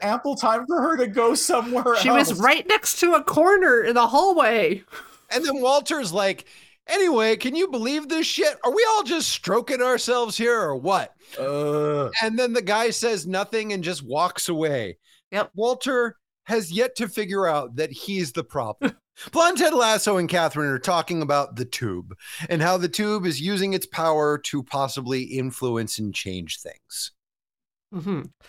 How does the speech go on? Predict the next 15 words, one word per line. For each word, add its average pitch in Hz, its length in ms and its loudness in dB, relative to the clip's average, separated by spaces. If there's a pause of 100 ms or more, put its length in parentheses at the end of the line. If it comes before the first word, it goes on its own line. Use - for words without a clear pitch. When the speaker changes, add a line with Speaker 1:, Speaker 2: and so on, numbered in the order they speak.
(260)
Speaker 2:
Uh, 160 220 -2
Big 220 220 2
Head 196 200 2
has 180 220 -2
followed 185 520 0 (100)
the, 170 340 0
uh, 156 300 -2 (240)
silhouette 220 600 4
of 170 200 0
Susan 180 800 -2
to 175 260 -2
the 151 80 -6
tube 196 380 -2
room 175 480 0 (360)
and, 147 360 -6